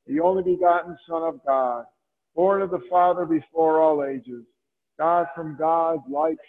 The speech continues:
from light, true God from true God,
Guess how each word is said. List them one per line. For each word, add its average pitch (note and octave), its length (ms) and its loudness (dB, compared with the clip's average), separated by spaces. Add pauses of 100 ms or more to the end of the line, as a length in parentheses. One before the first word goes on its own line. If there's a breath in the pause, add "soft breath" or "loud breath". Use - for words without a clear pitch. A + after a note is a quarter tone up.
from C3+ 180 -16
light, D3 300 -4 (520)
true F3+ 220 0
God E3+ 320 2 (100)
from D3 220 -16
true D#3 160 -4
God, B2 440 -8